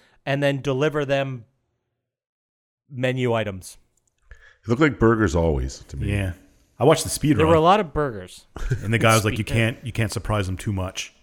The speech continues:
Speaker 2: <laughs>
Speaker 3: It takes too much time."
Speaker 1: There is a, uh, when you go up to surprise people, there is a,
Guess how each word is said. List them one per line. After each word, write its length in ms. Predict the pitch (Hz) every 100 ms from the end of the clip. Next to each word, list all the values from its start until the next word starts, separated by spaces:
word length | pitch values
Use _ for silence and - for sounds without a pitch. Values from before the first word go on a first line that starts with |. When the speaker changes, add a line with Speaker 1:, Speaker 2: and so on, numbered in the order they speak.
| - _ _
Speaker 2:
<laughs> 0 | - -
Speaker 3:
It 600 | 180 - - - - -
takes 200 | 135 -
too 80 | 110
much 120 | -
time." 380 | 113 107 101 98 - - - - - - _ - -
Speaker 1:
There 260 | 147 175 180
is 200 | 170 139
a, 200 | 165 160
uh, 360 | 147 143 135 139 - -
when 220 | 160 185
you 80 | 170
go 240 | 131 247
up 240 | 226 226 -
to 180 | 180 156
surprise 640 | - - - 185 196 185
people, 380 | - 143 131 113
there 240 | 120 123 127
is 160 | 110
a, 340 | 123 117 110